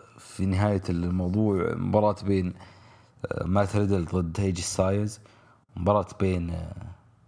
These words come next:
ال-، ال-، درو ماكنتاير ضد، والله إني نسيت من بالضبط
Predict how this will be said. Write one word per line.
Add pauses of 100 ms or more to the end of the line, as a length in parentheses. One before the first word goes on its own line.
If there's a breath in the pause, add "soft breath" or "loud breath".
(1300)
ال-،
ال-،
درو
ماكنتاير
ضد،
والله
إني
نسيت
من
بالضبط